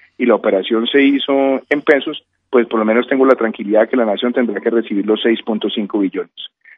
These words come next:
A mí me hubiera parecido mejor cualquier valoración de empresas de ese rango que se hubiera hecho en dólares,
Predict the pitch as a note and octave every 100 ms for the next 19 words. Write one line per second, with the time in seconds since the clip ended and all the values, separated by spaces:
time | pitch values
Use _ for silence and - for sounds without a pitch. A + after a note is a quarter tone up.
0 | _ - C3+ D3+ D#3+ D3+ C#3+ - C3 G#2
1 | - A#2+ B2 A2 A#2 - - A2 - C3
2 | C3+ C#3+ C3 G#2+ C3+ A#2 G2 G#2 G2+ -
3 | C3 B2+ - _ _ _ - A2 A2 A2
4 | B2+ D3 D3 A#2+ A#2 A2 G2+ G#2+ A2 G#2+
5 | B2+ A#2+ C#3+ D#3+ D3+